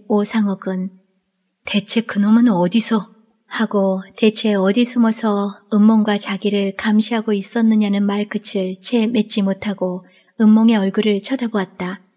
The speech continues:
은몽은 아무 말도 없다. 머리를 푹 숙이고 유불란의 시선과 마주치는 것을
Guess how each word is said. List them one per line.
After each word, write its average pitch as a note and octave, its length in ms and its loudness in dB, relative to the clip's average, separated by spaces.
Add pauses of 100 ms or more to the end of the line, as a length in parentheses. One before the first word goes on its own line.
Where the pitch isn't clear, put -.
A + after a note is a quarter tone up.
(480)
은몽은 A3+ 380 6
아무 G3+ 220 2
말도 A3+ 300 2
없다. F#3+ 460 -6 (340)
머리를 G3+ 380 4
푹 B3 240 -4
숙이고 G#3 680 -4 (160)
유불란의 A3 460 4
시선과 G#3+ 540 -2
마주치는 G3+ 540 -2
것을 F#3+ 420 -6